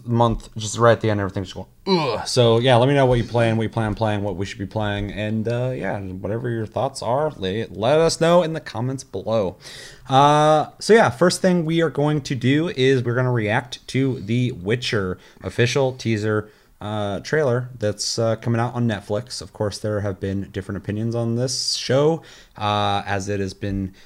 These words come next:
uh, produced. We finally got a full trailer to watch. Well, it's a teaser, but it's two minutes, so in my opinion, it's pretty much a fucking trailer.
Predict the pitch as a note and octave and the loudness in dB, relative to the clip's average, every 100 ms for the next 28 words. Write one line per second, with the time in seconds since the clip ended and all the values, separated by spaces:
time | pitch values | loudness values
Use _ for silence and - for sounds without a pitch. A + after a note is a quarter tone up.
0 | - - D#2+ C#2+ E2+ G#2 D3 - - - | -18 -14 -14 -10 -4 -2 -2 -4 -10 -12
1 | - F#2+ - G2+ G#2 G#2 G#2 G#2 G#2 G2+ | -12 -8 -4 -2 0 0 0 -2 -4 -4
2 | G2 - B2 A2+ - - A#2+ C3 D3+ - | -6 -2 0 0 -2 0 2 2 0 -4
3 | B2+ C3+ D3 - - F#2+ F#2 - - G2+ | -4 -2 -2 -4 -8 -6 -8 -8 -6 -4
4 | F#2+ F#2 - - G2+ G2 G2 - F#2 F#2+ | -4 -6 -6 -6 -4 -4 -6 -6 -4 -4
5 | G2 G2 F2+ F#2 F#2 - - G2 E2+ F#2+ | -4 -4 -6 -6 -6 -8 -10 -8 -8 -12
6 | F2+ F2 F2+ G2+ F#2 F#2 | -14 -12 -10 -8 -6 -6